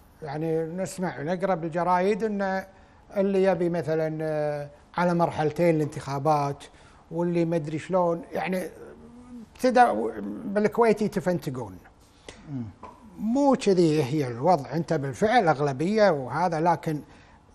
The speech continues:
Speaker 1: مهما كان لازم تظل في إطار المعقول، المسألة هذه المعقولة، لا تطلع برا وايد. يعني زيد صوت،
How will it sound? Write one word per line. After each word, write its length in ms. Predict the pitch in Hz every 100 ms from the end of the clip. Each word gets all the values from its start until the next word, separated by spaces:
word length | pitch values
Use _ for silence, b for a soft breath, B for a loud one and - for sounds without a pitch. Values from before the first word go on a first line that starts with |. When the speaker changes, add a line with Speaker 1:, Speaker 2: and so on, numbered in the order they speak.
| - 160
Speaker 1:
مهما 320 | 226 247 254
كان 400 | 254 185 165 185
لازم 420 | 214 226 240 226
تظل 680 | 196 180 180 240 277 277 262
في 320 | - 220 220
إطار 480 | 214 240 240 240 226
المعقول، 680 | 208 196 165 160 202 175
المسألة 540 | 151 156 143 151 202 180
هذه 320 | 160 185 151
المعقولة، 560 | 139 127 127 165 139
لا 140 | 135 208
تطلع 400 | - 214 185 139
برا 340 | 143 151 120
وايد. 460 | 123 123 110 110 - B B B B
يعني 280 | 247 233 220
زيد 240 | 190 220 -
صوت، 480 | 185 160 151 -